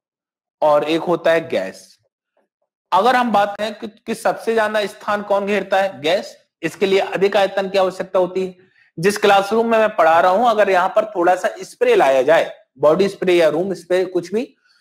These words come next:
<coughs> बॉडी स्प्रे या रूम स्प्रे एक प्रकार गैस है, ज-, उसे थोड़ा सा दबाइएगा आप, उसका थोड़ा सा बटन दबाइएगा, आप देखिएगा पूरे कमरे में उसकी महक फैल जाएगी।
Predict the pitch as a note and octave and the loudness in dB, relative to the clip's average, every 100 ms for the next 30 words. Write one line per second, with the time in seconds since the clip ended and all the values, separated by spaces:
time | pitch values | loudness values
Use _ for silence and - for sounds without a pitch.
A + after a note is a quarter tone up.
0 | _ _ _ _ _ _ - - - - | _ _ _ _ _ _ 0 2 2 0
1 | - D#3+ D#3 F#3 A3 - G#3+ G#3 F#3+ F#3+ | -2 2 2 2 -2 0 2 4 2 0
2 | F#3 - G3+ G3 - G3 G3 F3 F3 E3+ | -4 -2 0 0 -2 -2 0 0 0 0
3 | G3+ D#3+ D#3 _ F3+ F3 - - A3 A#3 | -4 -10 -12 _ -6 -4 -4 2 2 2
4 | A3+ - C#3+ C#3 D3 D#3 D3+ E3+ E3 F#3 | 0 0 0 0 0 0 0 -4 -4 -4
5 | F3+ - - A3 A3 E3+ D#3+ E3 C3+ C3 | -4 -4 0 0 0 -2 -2 -2 0 2
6 | C3+ F#3+ A3 _ _ - F#3 G3+ G#3 G#3+ | 2 0 -4 _ _ -4 2 2 2 -2
7 | G#3 G3 G3 G3 F3+ E3 D#3 D#3+ A#3 - | 0 2 2 2 -2 0 0 -2 -4 -8
8 | _ _ _ _ _ _ _ - F3 - | _ _ _ _ _ _ _ -6 -4 0
9 | F3+ E3+ E3+ - C3 A2+ A2+ D3+ G#3 | 0 0 -2 -2 0 2 0 0 -4